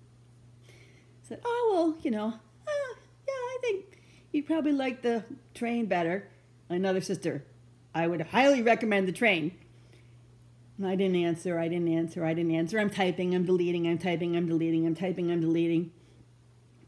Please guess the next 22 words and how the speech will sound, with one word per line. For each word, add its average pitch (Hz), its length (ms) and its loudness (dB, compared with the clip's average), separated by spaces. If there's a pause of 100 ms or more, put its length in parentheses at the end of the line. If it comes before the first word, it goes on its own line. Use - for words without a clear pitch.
(840)
About, 208 280 0
about 214 340 2
to 196 60 0
blow 175 380 -2
a 165 60 -2
fuse, 147 500 -6
you 160 60 0
know. 147 180 -6 (840)
But, 175 340 -2
um, 170 380 0 (1160)
so - 200 -4
I 202 120 4
just 196 240 -2
said, 185 220 0
"Well, 202 180 0
I 202 140 2
think 269 400 0
you 277 80 0
know 220 240 -2
my 214 200 -2
opinion, 190 680 -2 (480)
um, 165 460 0